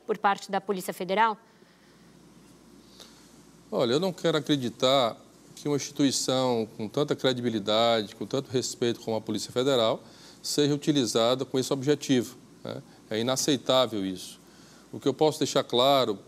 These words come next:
Speaker 2: para a população do meu estado e do Brasil é que o Ceará tem procurado agir com a maior transparência.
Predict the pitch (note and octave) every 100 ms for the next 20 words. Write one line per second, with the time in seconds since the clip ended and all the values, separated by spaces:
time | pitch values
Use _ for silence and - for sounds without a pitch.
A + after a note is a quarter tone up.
0 | - A2+ A#2 G#2+ A2+ G#2 - A2+ G#2+ G2+
1 | G#2 A#2+ A2+ - A2+ A2 G#2 G#2 G#2 G2
2 | F#2+ A2 D3 D#3+ - - - - A2+ C3
3 | A#2+ B2+ C3 C#3 D3 C#3+ - C3 B2+ -
4 | A#2+ A2 G#2+ B2+ C#3+ C#3+ C3 C#3 F3+ F3+
5 | F3+ F#3+ - D#3 A#2 G#2+ C3+ D#3+ -